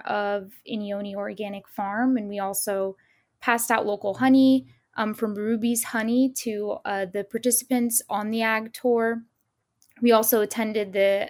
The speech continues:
Hendry County Farm Tour, uh, March eleventh, and also the Sarasota County Farm and Ranch Tour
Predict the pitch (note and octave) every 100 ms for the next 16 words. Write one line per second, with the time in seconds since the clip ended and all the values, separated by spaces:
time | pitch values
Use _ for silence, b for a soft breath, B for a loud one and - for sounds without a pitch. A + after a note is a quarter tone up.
0 | - - B3+ C4 B3+ A#3+ A3+ A3+ A3 A#3
1 | - G#3+ G#3 A3 - A3+ A3 G#3 G#3 G#3
2 | b b b _ G3+ G3 G#3 G#3 G#3 G#3+
3 | F#3+ G3+ G#3 C4 C4 B3+ G#3 G3 - G3+
4 | G3 - G3 F#3+ - A#3 A3 - G3+ G3+
5 | F#3+ - G3+ G3 F#3+ G3 G3 G3 - -
6 | G3+ G3 F#3+ F#3+